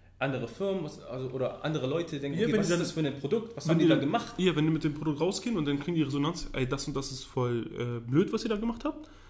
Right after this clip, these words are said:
Speaker 2: dann fällt das ja auf dich zurück, weil die sagen, "Wel-, welcher Entwickler hat euch denn davon nicht abgeraten?"
Speaker 1: Ja, ja.
Speaker 2: Ne? Und wenn das Entwicklungsteam dann von dir kommt, dann ist es halt lächerlich, ne?
Speaker 1: Ja, und, und, ähm, das sehr interessant ist, Jackie Chan hat mal gesagt, "Gib alles auf dem Set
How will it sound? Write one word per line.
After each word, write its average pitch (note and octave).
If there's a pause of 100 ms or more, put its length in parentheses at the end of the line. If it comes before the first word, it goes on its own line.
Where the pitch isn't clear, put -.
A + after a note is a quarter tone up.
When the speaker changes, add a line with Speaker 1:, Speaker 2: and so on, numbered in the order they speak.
(320)
Speaker 2:
dann A#2+
fällt C#3+
das D3
ja C#3
auf B2
dich C#3+
zurück, D3
weil B2+
die A#2
sagen, A#2+
"Wel-, B2+
welcher C3
Entwickler C#3
hat B2+
euch A#2+
denn A#2+
davon B2+
nicht A#2+
abgeraten?" A#2+ (140)
Speaker 1:
Ja, C3
ja. B2+
Speaker 2:
Ne? D3
Und D3+
wenn B2
das A#2
Entwicklungsteam C3+
dann B2
von B2
dir F3
kommt, D3+ (300)
dann A#2+
ist A2
es A#2+
halt G#2+ (140)
lächerlich, A2+
ne? D3+ (100)
Speaker 1:
Ja, B3
und, E3
und, E3
ähm, C#3
das E3
sehr G#3
interessant G3+
ist, - (160)
Jackie D#3
Chan -
hat -
mal D#3
gesagt, D#3+ (380)
"Gib D#3+
alles G#3
auf -
dem C#3+
Set F3+